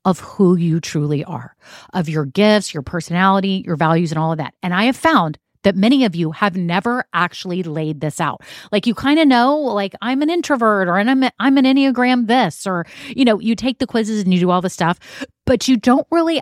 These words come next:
identify what your entrepreneurial gifts are, if I can even say the word entrepreneurial gifts, okay? You, a lot of you do not know them. Now is the time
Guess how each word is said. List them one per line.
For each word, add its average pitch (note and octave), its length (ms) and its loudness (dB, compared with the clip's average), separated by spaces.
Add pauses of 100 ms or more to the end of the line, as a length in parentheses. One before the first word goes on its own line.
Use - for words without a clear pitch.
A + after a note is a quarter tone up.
(120)
identify G3 840 0
what F3 400 -2
your G3+ 180 -2 (160)
entrepreneurial D#3+ 1080 0
gifts D3+ 280 -2
are, F3 200 2
if - 80 -6
I E3 80 -2
can E3+ 120 -6
even E3 160 -2
say E3+ 140 -4
the E3 80 -2
word C#3+ 260 -4
entrepreneurial F3 720 0
gifts, E3 360 -2
okay? F3+ 340 -2 (480)
You, G#3+ 140 4
a - 20 4
lot A3 220 2
of A3+ 80 0
you A#3+ 160 0
do G3+ 240 2
not F#3+ 200 -2
know F3+ 200 4
them. - 240 -10 (420)
Now F3 460 2
is G3 260 0
the G#3 100 -4
time D3 520 -2